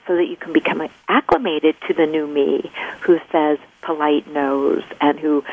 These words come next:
doesn't want to be a doormat or all of these things, then, you know, we'll just have to take a big time out. And if you're ever willing to work with me on allowing me to be the best version of myself, then I would love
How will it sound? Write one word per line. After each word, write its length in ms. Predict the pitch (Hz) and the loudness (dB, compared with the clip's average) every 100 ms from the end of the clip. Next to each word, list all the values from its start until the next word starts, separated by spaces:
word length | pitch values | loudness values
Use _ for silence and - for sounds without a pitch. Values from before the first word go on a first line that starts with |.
| - - | -10 -2
doesn't 240 | 147 147 | -2 0
want 180 | 151 151 | -4 -4
to 60 | 131 | -2
be 160 | 147 | 0
a 80 | 143 | 0
doormat 800 | - 139 139 143 135 135 135 - | -2 -6 -6 -6 -4 -2 -2 -2
or 100 | 147 | -2
all 240 | - 156 151 | -2 0 0
of 100 | 147 | 0
these 160 | 143 143 - | -4 -4 -2
things, 260 | 143 147 147 - - - - | -2 -2 -6 -10 -10 -10 -2
then, 320 | 226 240 240 - - - - | 0 0 -2 -6 -20 -16 -4
you 100 | 208 | 0
know, 120 | 214 | 0
we'll 160 | 196 208 | 0 0
just 200 | 208 - _ _ _ - | -2 -8 _ _ _ -4
have 240 | 190 - | -2 -2
to 80 | 185 - | -8 2
take 280 | 185 - - - | 2 2 -10 -8
a 80 | 175 | -6
big 300 | - 180 - | 0 0 0
time 360 | - - 160 151 | -4 -2 -2 -4
out. 300 | 147 - - - _ _ | -6 -8 -14 -20 _ _
And 180 | 170 170 | -4 -2
if 180 | 160 - | -2 -2
you're 120 | 147 | -2
ever 220 | 156 165 | -2 -2
willing 400 | 147 160 160 165 165 | -2 0 2 0 -4
to 80 | 147 | -6
work 320 | 143 247 269 | 2 0 2
with 120 | 170 - | -6 -6
me 360 | 143 147 147 143 - - - - | -10 -6 -6 -8 -12 -14 -10 -2
on 360 | 156 151 151 - | 0 0 -6 -6
allowing 480 | 156 160 156 151 147 | -2 0 0 -4 -6
me 200 | 151 151 - | -4 -4 -4
to 60 | - | -4
be 260 | 156 151 | 0 0
the 140 | 147 147 | 0 -2
best 300 | 147 - - | -2 -4 -6
version 380 | 143 143 147 143 | -4 -4 -6 -8
of 140 | - | -6
myself, 520 | - 131 - 50 50 - - - - - - | -6 -4 -2 -2 -4 -8 -14 -8 -6 -6 -2
then 140 | 190 - | -2 -2
I 80 | |
would 160 | 175 185 - | -4 -4 -4
love 460 | 175 175 170 160 | -4 0 0 0